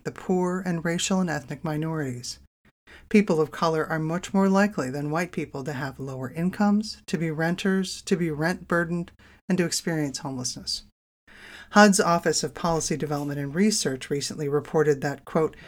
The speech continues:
"African American and Latinx renters, especially women, families with children, and renters in certain geographies are at greater risk of eviction," end quote.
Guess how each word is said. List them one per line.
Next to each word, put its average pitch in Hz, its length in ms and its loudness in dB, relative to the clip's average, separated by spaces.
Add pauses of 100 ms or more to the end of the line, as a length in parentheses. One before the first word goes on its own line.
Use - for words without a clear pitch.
(400)
"African 226 420 4
American 156 560 6
and 147 120 -2
Latinx 147 600 -4
renters, 196 560 4
especially 160 500 -4
women, 160 440 2 (340)
families 220 540 8
with 233 160 0
children, 147 520 0
and 170 200 -2
renters 202 420 8
in 202 120 10
certain 196 340 4
geographies 180 800 2
are 165 160 0
at 151 140 -4
greater 190 480 4
risk 160 340 -4 (140)
of 147 100 -6
eviction," 151 600 -4 (600)
end 156 160 -4
quote. 151 300 -4